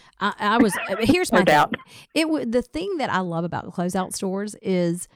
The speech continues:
Speaker 1: it's all the stuff that never sold well. So it's,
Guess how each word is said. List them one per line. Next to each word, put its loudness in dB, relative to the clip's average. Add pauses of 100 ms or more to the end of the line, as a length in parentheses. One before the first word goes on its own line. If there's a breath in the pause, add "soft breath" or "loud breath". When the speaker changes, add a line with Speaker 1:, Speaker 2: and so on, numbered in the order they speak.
(680)
Speaker 1:
it's -2
all 2
the -2
stuff -2
that -4
never -2
sold -2
well. -2
So 0
it's, -6